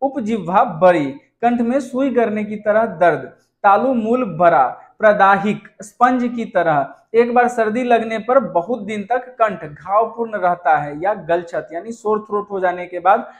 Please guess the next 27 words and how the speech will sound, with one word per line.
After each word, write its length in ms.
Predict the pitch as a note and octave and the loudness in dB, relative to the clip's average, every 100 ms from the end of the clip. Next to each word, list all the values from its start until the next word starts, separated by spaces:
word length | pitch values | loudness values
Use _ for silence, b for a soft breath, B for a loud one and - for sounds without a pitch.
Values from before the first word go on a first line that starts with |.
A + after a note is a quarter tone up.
| _ E3 | _ -4
बहुत 380 | G#3 C#4 C#4 | -2 -2 -4
दिनों 240 | A#3 A#3 A3 | -4 -4 -4
तक 200 | A3 G#3+ | -4 -4
कंठ 200 | G#3+ G#3 | -4 -4
में 260 | G#3 B3 A3 | -6 -6 -2
दर्द 200 | G3 F3+ | -2 -2
होता 360 | E3+ E3+ E3 D3 | -4 -4 -2 -2
रहता 340 | C#3 - C#3+ | -4 -2 -4
है। 180 | C3+ C3 b b b - | -4 -10 b b b -4
कंठ 220 | C4+ C4+ | -2 -2
में 300 | C4 C4+ G#3 | -2 -2 0
जलन, 400 | F#3+ G3+ D#3+ C3+ B B - | 2 4 2 -2 B B -6
दबाव 440 | F3 F#3+ G3+ A3+ A#3+ | 0 2 4 4 4
की 120 | A#3+ | -2
तरह 280 | A#3 G#3 G3+ | 2 2 2
दर्द, 380 | E3+ D#3+ D3 C3+ b b - | 2 2 0 -4 b b 0
कंठ 240 | A#3 A#3+ | 0 0
गहरा 380 | G#3 G#3 G#3+ A3 | 0 2 6 4
लाल 320 | G3+ F#3 G3+ G3 | 6 4 4 4
रहता 440 | E3+ D#3+ D3+ C#3+ | 2 0 0 0
है। 200 | D3 C3 - _ _ | -2 -6 -12 _ _
शिथिल 500 | - A#3 A#3 C4 B3+ | -8 -6 -4 -4 -2
गलछत 440 | G#3 F#3+ F#3 F3+ - | 0 -2 -2 -4 -4
यानी 160 | E3 F3+ | -8 -6
कि 120 | G#3+ | -4
relaxed 560 | F3+ E3+ G3+ G#3 F3 E3+ | -2 2 2 2 -2 -12
sore 320 | - G3 | -6 -4